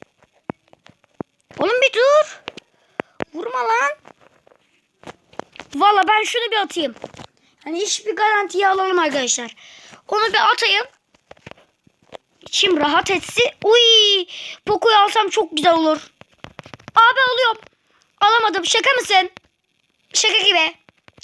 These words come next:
Öldük. Lan. Arada kaldım. Arada kaldım. Pis arada kaldım. Çok pis arada kaldım şu anda.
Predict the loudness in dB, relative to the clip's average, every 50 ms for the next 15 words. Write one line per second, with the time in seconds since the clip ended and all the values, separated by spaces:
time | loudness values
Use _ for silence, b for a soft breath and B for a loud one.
0 | -4 0 2 4 4 4 2 0 0 -2 -4 -6 -8 _ _ -20 -20 _ _ _
1 | _ _ _ _ _ _ _ _ _ _ _ _ _ _ _ _ _ _ _ _
2 | _ _ _ -2 2 2 2 2 0 -2 _ _ _ _ -20 -20 _ _ _ _
3 | _ _ _ _ _ _ _ _ _ _ 0 0 2 2 2 0 0 0 2 0
4 | 0 0 -2 -2 -2 0 0 0 0 -2 0 0 0 0 0 -2 -4 -4 -4 -2
5 | 0 0 0 0 -2 -2 -2 -2 -2 -2 -6 -8 B B B B B B B 0
6 | 2 0 0 -2 -2 0 0 2 0 0 0 0 -2 -2 -2 -6 -6 -2 -2 -2
7 | 0 -2 -4